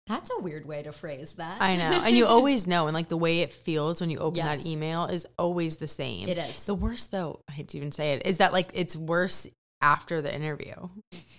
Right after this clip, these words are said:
Speaker 2: Like, when you get
Speaker 1: Oh,
Speaker 2: one,
Speaker 1: a-, a-, oh,
Speaker 2: like,
Speaker 1: absolutely.
Speaker 2: yeah, like,
Speaker 1: When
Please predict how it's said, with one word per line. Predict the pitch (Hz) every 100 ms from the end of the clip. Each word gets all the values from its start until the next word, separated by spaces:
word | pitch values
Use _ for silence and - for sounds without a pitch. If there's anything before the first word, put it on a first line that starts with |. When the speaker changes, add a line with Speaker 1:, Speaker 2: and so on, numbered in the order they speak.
| - - _ _
Speaker 2:
Like, | 349 277
when | 311
you | 294 -
get | 277 254
Speaker 1:
Oh, |
Speaker 2:
one, | 262 240 226 214
Speaker 1:
a-, | 202
a-, | -
oh, | 208 180 160 175
Speaker 2:
like, | 240
Speaker 1:
absolutely. | 175 175 143 220
Speaker 2:
yeah, | 226 - -
like, | 220
Speaker 1:
When | 214